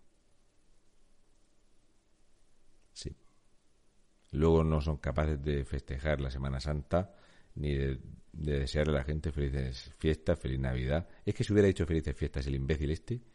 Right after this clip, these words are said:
ya hubiera cumplido. Pero no, tenía que hacerlo así porque quiere hacerlo así. Porque tiene que hacerlo así. Eh, para que...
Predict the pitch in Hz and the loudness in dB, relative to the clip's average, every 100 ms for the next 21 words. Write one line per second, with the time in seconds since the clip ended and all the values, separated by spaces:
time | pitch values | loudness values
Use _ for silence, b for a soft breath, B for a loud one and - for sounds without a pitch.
0 | b - - 80 82 - 78 80 71 65 | b -20 -6 -2 -2 -2 0 0 0 -4
1 | 65 62 73 - - 71 76 - 73 80 | -4 -6 -8 -10 -6 -2 -2 -2 0 2
2 | 85 69 - 78 71 - - 78 67 - | 2 -2 -2 0 -2 -4 -2 -2 -2 -6
3 | 67 - - 85 85 76 - 90 78 - | -8 -6 -4 0 0 -2 -4 -4 -4 -6
4 | 92 - B B - 78 82 73 - 98 | -8 -8 B B -2 0 0 -2 4 6
5 | 110 113 - 73 90 85 82 76 92 80 | 6 4 0 0 0 2 2 2 -2 -6
6 | - - b b b b b b - 82 | -10 -20 b b b b b b -8 -4
7 | - 80 69 67 - - | -2 -2 -2 -4 -6 -12